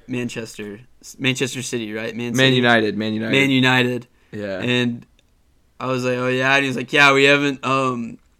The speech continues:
Speaker 1: what, seven years it's been since y'all
Speaker 2: Seven
Speaker 1: have"
Speaker 2: fucking years since
Speaker 1: Yeah,
Speaker 2: we've
Speaker 1: I
Speaker 2: gone
Speaker 1: just
Speaker 2: scoreless.
Speaker 1: responded, I just responded, "Fading." <laughs> I was like, "I'm not in. You're on a
Speaker 2: Dude.
Speaker 1: losing streak." And then you're like, you told me something else to make the bet even better. I was like, "Yeah, dude, I'm short selling this bet."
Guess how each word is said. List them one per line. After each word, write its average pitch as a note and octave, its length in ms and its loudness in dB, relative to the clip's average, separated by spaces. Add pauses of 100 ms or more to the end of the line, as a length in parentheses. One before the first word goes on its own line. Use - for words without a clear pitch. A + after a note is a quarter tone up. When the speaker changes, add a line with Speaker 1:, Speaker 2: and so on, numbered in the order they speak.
(420)
Speaker 1:
what, B2+ 160 -6
seven D3+ 420 0
years C#3+ 300 2
it's D3 140 -10
been D#3 320 0
since D#3 260 -4
y'all F3+ 160 4
Speaker 2:
Seven G#3 140 2
Speaker 1:
have" - 100 -4
Speaker 2:
fucking F3 600 -2
years C3 400 4
since A#2+ 200 -4
Speaker 1:
Yeah, C#3 100 6 (160)
Speaker 2:
we've C#3+ 40 10
Speaker 1:
I - 40 10
Speaker 2:
gone D#3 100 4
Speaker 1:
just - 100 2
Speaker 2:
scoreless. D#3 160 2
Speaker 1:
responded, D3+ 540 8 (120)
I C3 100 0
just C3 160 -4
responded, C#3 440 0
"Fading." B2+ 720 0
<laughs> - 80 -8
I A3+ 380 4
was G#3 200 0
like, D3 160 -2
"I'm C#3 160 -6
not C#3 260 -6
in. C3 320 -10 (260)
You're C3 160 0
on C3+ 60 4
a - 40 2
Speaker 2:
Dude. C3 80 2
Speaker 1:
losing C3+ 300 0
streak." B2 440 -8 (320)
And C3+ 120 -2
then C#3 120 -2
you're C3+ 240 0
like, C3 380 0
you B2+ 160 -4
told D3 300 0
me D3 100 4
something D3 320 -2
else C3+ 220 0
to C#3 80 -8
make C3 160 -2
the C3 60 -4
bet C3 180 0
even B2+ 220 -2
better. B2 240 -2
I - 20 -2
was A#2+ 120 -2
like, A#2+ 120 -6
"Yeah, A#2+ 160 -4
dude, A2+ 180 -10
I'm B2 80 -6
short A#2+ 320 -6
selling G#2+ 320 -8
this G#2 140 -16
bet." G2 340 -18